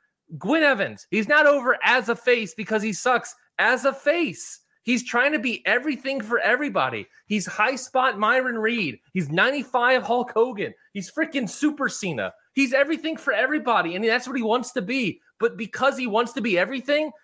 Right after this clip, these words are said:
just, like, this sheer amount of low blows that happened last night, if you're trying to do everything, if it happens all the time, then none of it matters. None of it matters. You're not anything. You can't be world champion.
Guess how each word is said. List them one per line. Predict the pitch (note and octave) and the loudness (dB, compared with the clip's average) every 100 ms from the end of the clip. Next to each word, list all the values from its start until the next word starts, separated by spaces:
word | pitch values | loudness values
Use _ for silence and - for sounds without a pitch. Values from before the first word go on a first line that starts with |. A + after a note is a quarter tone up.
| - | -4
just, | A3+ - | -4 0
like, | B3 B3 | 0 0
this | A3 F3+ - | -2 -2 -4
sheer | - G#3 B3 A#3+ | -4 0 2 2
amount | F#3+ F3+ G#3+ A#3 | 2 2 2 2
of | F#3 | -2
low | C#3 D#3 F#3+ | 0 2 2
blows | D3+ D#3 E3 G3 A3+ | 0 0 2 2 2
that | B3 A3 | 0 0
happened | A3+ A#3 B3 | 0 2 2
last | A#3+ A#3+ - | 0 0 0
night, | B3 C#4 - _ _ | 0 0 -4 _ _
if | G3+ F3+ | -2 0
you're | G#3+ | 0
trying | A3 C4+ A#3+ | 2 2 0
to | D3 | 0
do | G#3+ C4 | 0 4
everything, | G3+ G#3+ B3 - A#3+ | 4 2 -2 -2 0
if | G3+ | 0
it | F#3+ | -2
happens | E3 A3 A#3+ G3+ | -2 -2 0 0
all | G#3+ | 0
the | F#3+ | 0
time, | - G3+ B3+ C#4 - _ - | 0 2 2 0 -6 _ -2
then | G3 F#3+ F3+ | 0 0 0
none | G3 C4 | 2 4
of | E4 | 2
it | D#4+ A#3+ | 0 0
matters. | A#3+ B3 E3+ G2 - - - - - _ - | 2 2 0 -4 -8 -12 -14 -20 -20 _ -4
None | D#3+ A3 | 2 2
of | C4 | 2
it | D4 | 0
matters. | A3+ F3+ D3 D#3 G3 - _ - | 2 2 2 0 -2 -10 _ -4
You're | E3+ | -2
not | F3+ G3 B3 - F#3 | 2 2 2 0 0
anything. | A#3 A3+ G3 C#3+ B2 C#3+ - _ | 2 2 0 0 -2 -4 -12 _
You | E3 | -14
can't | - - A3+ C4+ B3+ | -12 -2 0 0 0
be | A#3+ | -2
world | F#3+ G3+ G3+ | 2 2 0
champion. | - C#3 C3 C3+ C#3 | -4 -4 -4 -4 -6